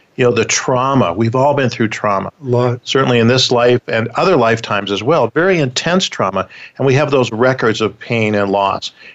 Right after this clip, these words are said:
Speaker 1: And of course, what happens when you have that pain and that trauma is you tend to close up, um, because the pain is so great.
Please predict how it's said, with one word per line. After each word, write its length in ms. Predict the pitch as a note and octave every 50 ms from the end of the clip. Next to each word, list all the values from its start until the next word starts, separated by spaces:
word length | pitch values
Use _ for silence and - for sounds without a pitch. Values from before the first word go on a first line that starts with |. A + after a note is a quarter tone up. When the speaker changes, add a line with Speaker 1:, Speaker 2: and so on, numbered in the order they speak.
| _ -
Speaker 1:
And 100 | B2+ A#2+
of 80 | A#2
course, 260 | - C3 B2+ A#2+ A#2 -
what 140 | C3+ G#2+
happens 420 | A2 B2 C#3 D3+ D#3 D#3 D3 B2+ A#2
when 140 | A#2+ A#2 A#2
you 80 | A2
have 240 | G#2 G#2+ C#3 D#3 D3+
that 300 | C#3+ C3 A2+ A2 - -
pain 280 | - A#2+ A2 G#2+ A2 A2
and 120 | G#2 G#2
that 160 | G#2 G2+ G#2 -
trauma 440 | - - G#2+ G2 G#2 G#2 G2 G2 - - - - - -
is 160 | - A2 A2
you 80 | A2+ A2
tend 260 | - - B2+ A2+ A2
to 60 | G#2+
close 360 | - - - G#2 G2+ G2 F#2
up, 220 | G2 F2 - - - - - _ _ _ _ _ _ D2+ D2 - _ D#2 D2+
um, 260 | - G#2+ G2+ F#2+ G2
because 380 | F#2+ A2 G2+ - B2 A2+ A2 A#2
the 80 | C#3
pain 260 | C3 - A2 G#2+ A2
is 100 | G#2+ G2+
so 160 | - - C3 B2
great. 440 | A#2+ D#3+ G3 A3+ F#3+ - - -